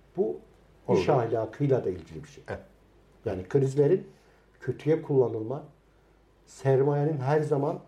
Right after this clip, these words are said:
Speaker 1: kendisini krizlerde büyütmek için kullandığının bence bir belgesi diye düşünüyorum.
Speaker 2: Aynen öyle. Yani, e, gözünü karartıp hiç, e, şey yapmadan, sakınmadan yazarın yahut çevirmenin yahut editörün,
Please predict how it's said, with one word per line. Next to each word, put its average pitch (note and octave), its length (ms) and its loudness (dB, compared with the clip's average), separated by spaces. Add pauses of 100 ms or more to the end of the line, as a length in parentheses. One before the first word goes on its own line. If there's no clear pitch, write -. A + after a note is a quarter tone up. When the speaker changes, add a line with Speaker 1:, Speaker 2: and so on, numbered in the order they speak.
(360)
Speaker 1:
kendisini C3 720 -2
krizlerde B2+ 600 2
büyütmek C#3 400 0
için A2+ 220 -10
kullandığının A#2 680 -2 (360)
bence C#3+ 300 -2
bir D3 160 0
belgesi A#2+ 440 2
diye F#2+ 160 -6
düşünüyorum. C#2+ 460 -16 (500)
Speaker 2:
Aynen A2+ 300 -4
öyle. F2 160 -2
Yani, F#2+ 300 -2 (200)
e, G#2 260 -4 (300)
gözünü B2 340 4
karartıp G#2 460 0
hiç, - 640 -10
e, G#2+ 480 0
şey A2 180 4
yapmadan, A2 400 -2
sakınmadan A#2 760 -2
yazarın A2+ 540 2
yahut A#2 420 0 (460)
çevirmenin G#2+ 640 0 (200)
yahut A2 420 0
editörün, A2+ 500 -2